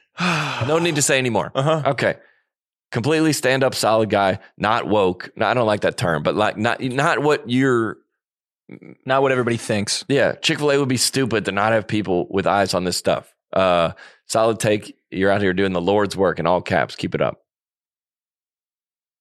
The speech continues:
Speaker 2: 'Kay.
Speaker 1: 'Kay. And you idiot, you idiot on Twitter be like, "I'm never, I'm never eating a Chick-fil-A again." You're n-, you're not, you're, n-, that's not true. Even if I, like, I would, I don't, I, I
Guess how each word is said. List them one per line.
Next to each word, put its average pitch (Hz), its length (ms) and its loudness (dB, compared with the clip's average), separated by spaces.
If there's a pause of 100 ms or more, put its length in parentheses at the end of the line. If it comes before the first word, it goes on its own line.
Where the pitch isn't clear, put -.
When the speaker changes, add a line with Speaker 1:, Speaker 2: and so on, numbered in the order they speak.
(280)
Speaker 2:
'Kay. 151 160 0 (540)
Speaker 1:
'Kay. 160 180 -2 (520)
And 143 120 2
you 170 240 -2
idiot, 170 540 0 (140)
you 208 360 0
idiot 160 500 2
on 139 160 2
Twitter 156 480 2
be 131 140 -2
like, 139 200 0
"I'm 147 140 0
never, 143 480 0 (240)
I'm 151 160 0
never 156 240 0
eating 131 240 0
a 104 40 0
Chick-fil-A 98 440 0
again." 78 220 -2 (160)
You're 160 260 0
n-, 151 200 0
you're 165 180 0
not, 180 360 0 (100)
you're, 147 220 -2
n-, 139 380 -6 (240)
that's 117 300 -4
not 101 120 0
true. 170 440 0 (520)
Even 208 220 2
if 160 140 0
I, 156 200 2
like, 143 300 0 (300)
I 156 160 2
would, 170 160 0
I 135 160 2
don't, 170 220 0
I, 139 300 0
I 185 420 0